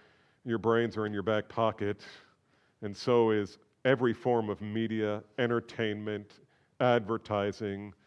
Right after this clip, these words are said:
And then you go home and you get more of the same on bigger screens. And, and, uh, listen, we don't need any new laws about how to govern entertainment, but what we need is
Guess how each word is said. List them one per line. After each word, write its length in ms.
And 140
then 100
you 100
go 160
home 300
and 80
you 60
get 140
more 200
of 60
the 60
same 380
on 180
bigger 280
screens. 720
And, 280
and, 260
uh, 320
listen, 300
we 100
don't 140
need 160
any 140
new 220
laws 540
about 240
how 120
to 80
govern 340
entertainment, 720
but 100
what 160
we 100
need 300
is 480